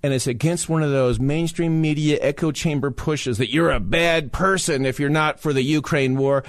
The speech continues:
you're a bad person if you don't believe what we're telling you about J six. And yeah, twenty twenty, you know, you can talk about that in a similar way. You're a bad person, right?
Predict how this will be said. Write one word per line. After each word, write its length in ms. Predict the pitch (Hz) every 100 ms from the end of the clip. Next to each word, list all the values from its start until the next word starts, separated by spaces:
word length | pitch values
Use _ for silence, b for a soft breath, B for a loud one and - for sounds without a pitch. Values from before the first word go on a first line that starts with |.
| B B
you're 180 | 160 165
a 80 | 139
bad 540 | 113 170 185 175 131
person 500 | - 196 190 156 147
if 140 | 139
you 80 | 156
don't 180 | 156 151
believe 280 | 151 156 147
what 100 | 139
we're 140 | 143
telling 320 | 127 165 151
you 140 | 147 143
about 300 | 135 139 131
J 260 | 127 143
six. 680 | 127 - 160 175 - - - - - - - - - b b b b b b b b b b _ -
And 100 | 110
yeah, 160 | 143
twenty 300 | 156 180 175
twenty, 400 | 147 160 196 95 - b b b b -
you 80 | -
know, 100 | -
you 140 | 147
can 160 | - 120
talk 220 | 156 135
about 240 | 127 123
that 240 | 117 165 -
in 60 |
a 60 | 107
similar 320 | - 107 98
way. 140 | 98 104
You're 180 | 139
a 60 | 139
bad 480 | 73 - 151 160 135
person, 480 | 156 180 - 117 127
right? 280 | 87 113